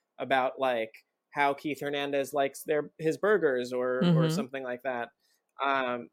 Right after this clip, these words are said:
Speaker 1: to, you know, just calling the game very straight-laced, you know, pitch by pitch, doing play-by-play, and then going back to ridiculous conversations of how, uh, Keith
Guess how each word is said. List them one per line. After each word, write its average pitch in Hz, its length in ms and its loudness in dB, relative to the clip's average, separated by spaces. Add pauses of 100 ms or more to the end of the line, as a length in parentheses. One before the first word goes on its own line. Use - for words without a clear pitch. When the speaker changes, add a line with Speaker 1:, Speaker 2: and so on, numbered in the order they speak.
Speaker 1:
to, 226 80 -6
you 208 280 -4
know, 160 120 0
just 156 240 -6
calling 147 340 2
the 143 100 0
game 139 360 -2
very 135 560 2
straight-laced, - 1040 -8 (200)
you 131 120 -10
know, 117 260 -8
pitch 143 220 -8
by 131 160 6
pitch, - 600 -4 (340)
doing 120 220 -4
play-by-play, 147 680 2
and 147 80 -6
then 143 160 -4
going 160 320 2
back 143 300 0
to 135 320 -8
ridiculous 131 520 -2
conversations 127 800 -6
of 123 220 -10
how, 123 460 2 (440)
uh, 123 300 2
Keith 131 280 -8